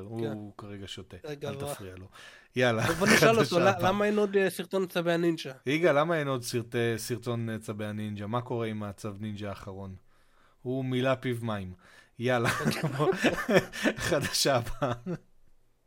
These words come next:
Speaker 2: כן, חדשה הבאה, אה, אם כבר, אה,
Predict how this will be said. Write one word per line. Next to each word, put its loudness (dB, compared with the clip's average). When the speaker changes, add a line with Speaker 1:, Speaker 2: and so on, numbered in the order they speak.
Speaker 2:
כן, -8
חדשה 0
הבאה, 4
אה, -8
אם -4
כבר, -2
אה, -4